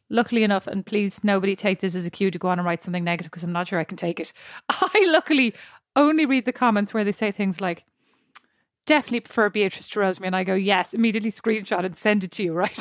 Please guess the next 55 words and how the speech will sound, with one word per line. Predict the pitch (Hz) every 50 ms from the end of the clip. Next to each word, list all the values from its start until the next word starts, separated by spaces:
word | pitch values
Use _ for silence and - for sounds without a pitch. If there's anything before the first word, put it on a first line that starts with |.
| - -
<laughs> | - 254 - 277 - - 294 262
There's, | 277 349 311 480 - 349 - -
just | - 392 330 403 359 -
to | 403 -
clarify, | - 320 269 262 262 - 247 233 233
there's | 247 247 262
only | - 226 269
been | 233 269 226
about | 208 202 196 196 -
two | 240 220 202
of | 190
those | 190 185 175 -
comments | - 190 180 175 180 -
so | - 190 180
far. | 165 - 180 156 147 - - - - - - - - - _ _ _ _
But | 330 349 302
when | 247 285 277
I | 277
went | 277 294 349 403 392 320
on | 330 302 277 247
to, | - 240 226
at | - - 214 233 - -
your, | 233 214 202 196 196 202 - _ _ _ _ _ _
no, | - 208 214
I | 214 202
wouldn't | 214 240 240 240
say | - 254
recommendation, | 214 208 208 - - 202 190 185 196 190 202 - 185 185
when | 233 247 247 262
you | 262 262 254 240 - - _ _ _ _ _
introduced | - 254 269 269 - 247 208 226 220 - -
me | 208 196
to | -
the | 190 196
world | 185 190 190 185 175
of | 165
tattle, | - - 214 202 190 - 170
and | 175
I've | 185 190
only | 214 247 262 247
gone | 240 214 202
on | 185 175 165
twice, | - - 220 208 190 -
but, | - -
like, | 269 302 302
I | 330
read | 330 359 427 480 -
it, | 359 262 -
I | - 214
get | 220 240 240 240
outraged | 247 269 285 - 247 233 226 208 - 220
on | 208 202
your | 196 190
behalf, | 180 185 175 175 185 165 151 156 -
right? | 190 180 190 -